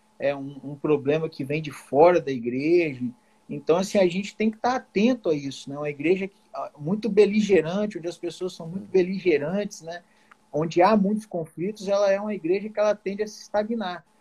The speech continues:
Speaker 1: Mais uma
Speaker 2: Uhum.
Speaker 1: vez, né? Porque as pessoas não conseguem olhar pra frente, elas querem, preferem brigar entre elas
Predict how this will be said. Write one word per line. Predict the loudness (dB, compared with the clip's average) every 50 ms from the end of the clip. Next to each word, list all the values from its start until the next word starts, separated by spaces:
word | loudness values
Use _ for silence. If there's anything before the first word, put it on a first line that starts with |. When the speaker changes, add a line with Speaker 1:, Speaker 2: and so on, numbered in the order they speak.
| _ _ -2
Speaker 1:
Mais | 0 2 2 2 0 0
uma | -2 -2 -2
Speaker 2:
Uhum. | -2
Speaker 1:
vez, | 0 2 2 2 0 -2
né? | -8 -20 _ -16
Porque | -12 -6 -6
as | -6 -6
pessoas | -6 -10 -8 -6 -4 -4 -4 -4
não | -6 -8
conseguem | -6 -6 -6 -6 -6 -4 -6 -4 -2 -2
olhar | 0 0 0 0 0
pra | -2 -4 -6
frente, | -4 -4 -4 -4 -4 -4 -8 -10 -10
elas | -10 -10 -10 -12
querem, | _ -10 -10 -10 -10 -12
preferem | -10 -10 -10 -10 -8 -12 -12 -8
brigar | -6 -6 -6 -4 -2 0 0 0 0
entre | -4 -4 0 0 2
elas | 4 4 2 0 -2 -4 -8 -16